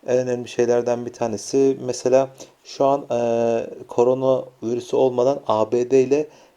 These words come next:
e, Çin'in arasındaki kur savaşları. E, bu son zamanlarda Çin ile A B D arasında devam eden ticaret savaşları, e, bu sürtüşmeler altın fiyatlarının son dönemde oldukça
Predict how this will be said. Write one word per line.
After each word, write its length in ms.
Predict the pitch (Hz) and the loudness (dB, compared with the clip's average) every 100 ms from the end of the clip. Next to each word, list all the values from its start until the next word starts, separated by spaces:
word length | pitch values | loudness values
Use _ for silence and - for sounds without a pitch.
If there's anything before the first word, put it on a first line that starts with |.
| - | -8
e, 220 | 117 113 | -4 -4
Çin'in 240 | - 127 139 | -2 -2 2
arasındaki 760 | 127 120 - 120 117 - 156 - _ _ | 2 2 0 -4 -4 -4 -8 -10 _ _
kur 220 | - 135 | -2 0
savaşları. 680 | 127 120 101 90 - 82 82 - _ _ _ _ - | 0 4 4 2 -2 -4 -4 -10 _ _ _ _ -8
E, 280 | 117 107 104 110 | -2 0 -2 -2
bu 200 | 123 127 | -2 -2
son 300 | 123 - 131 | -2 0 0
zamanlarda 680 | 123 127 127 123 123 123 123 | 2 0 2 0 0 0 -2
Çin 240 | - 127 127 | -4 -10 -4
ile 160 | 120 | -2
A 260 | 113 117 113 | 0 -2 -2
B 120 | 123 | 0
D 60 | 127 | 2
arasında 360 | 123 - 113 | 2 -2 0
devam 240 | 117 120 120 | 2 2 -2
eden 160 | 110 | -8
ticaret 400 | - 110 120 127 | -8 -4 -2 -2
savaşları, 640 | - 127 127 - 135 147 151 - - - _ - | -2 0 0 -2 0 0 -2 -12 -20 -20 _ -6
e, 580 | 117 113 113 113 113 113 - _ _ _ - | 2 6 6 6 6 4 -2 _ _ _ -10
bu 100 | 113 | -10
sürtüşmeler 760 | - 123 120 123 - 123 139 - | -2 -2 -2 -6 -4 0 0 0
altın 340 | 113 110 - 135 | -2 -2 -4 -4
fiyatlarının 500 | 131 123 - 120 131 | 0 0 -2 -6 -8
son 340 | - 135 127 | -2 -2 0
dönemde 440 | 123 117 123 147 151 - _ _ | -2 -4 -4 -6 -6 -16 _ _
oldukça 680 | 139 135 120 113 - 151 | 4 4 4 -4 -2 -2